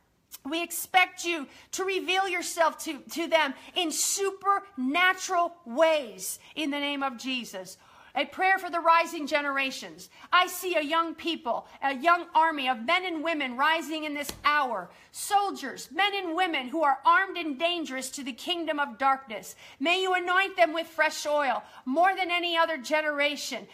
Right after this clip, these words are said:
You said in your word, Heavenly Father, that where sin abounds, your grace does so much more abound.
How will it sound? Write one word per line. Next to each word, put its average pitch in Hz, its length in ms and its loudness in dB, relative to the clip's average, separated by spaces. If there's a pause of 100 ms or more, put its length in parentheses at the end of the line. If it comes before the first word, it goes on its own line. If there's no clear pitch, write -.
(140)
You 359 180 0
said 381 360 0
in 359 140 -4
your 359 180 -2
word, 339 240 4
Heavenly 330 420 -2
Father, 294 500 2 (220)
that 302 220 2
where 330 100 -4
sin 381 380 -2
abounds, 359 640 2 (160)
your 359 200 0
grace 370 480 -2
does 330 200 -2
so 359 260 2
much 339 320 0
more 320 240 4
abound. 294 480 2